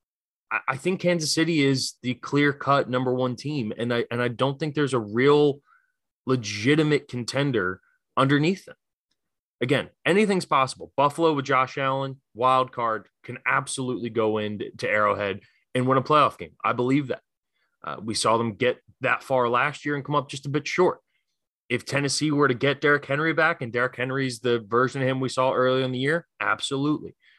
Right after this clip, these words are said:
Joe Burrow is, he, he's got that never want to doubt that guy mentality, right? Like, as a fan, like, you're just like,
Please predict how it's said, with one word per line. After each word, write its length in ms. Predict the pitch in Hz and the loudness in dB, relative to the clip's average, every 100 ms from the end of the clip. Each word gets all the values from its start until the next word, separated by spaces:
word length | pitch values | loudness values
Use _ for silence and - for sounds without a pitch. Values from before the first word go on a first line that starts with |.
| _ - _ - | _ -20 _ -6
Joe 200 | 117 147 | 2 4
Burrow 540 | 131 135 143 147 156 151 | 6 6 6 4 2 0
is, 420 | 117 117 110 98 - | 0 0 -2 -8 -12
he, 160 | 110 | -10
he's 260 | 120 110 113 | -8 -6 -4
got 300 | 110 113 120 | 0 0 2
that 240 | 123 120 | 0 -2
never 260 | 117 117 120 | -2 -2 0
want 160 | 120 120 | 0 -2
to 60 | |
doubt 340 | 98 104 113 - | -2 0 0 -2
that 240 | 123 120 - | -2 -2 -2
guy 400 | 127 123 123 131 | 0 2 2 0
mentality, 840 | 131 135 139 135 139 147 160 175 | -4 -6 -6 0 2 2 0 -2
right? 280 | 151 117 131 | 0 2 2
Like, 160 | 107 110 | 0 -2
as 120 | 104 | -4
a 60 | 101 | -4
fan, 280 | 120 120 135 | 0 2 2
like, 160 | 101 | 0
you're 120 | 104 | -4
just 160 | 104 101 | -8 -8
like, 100 | 95 | -6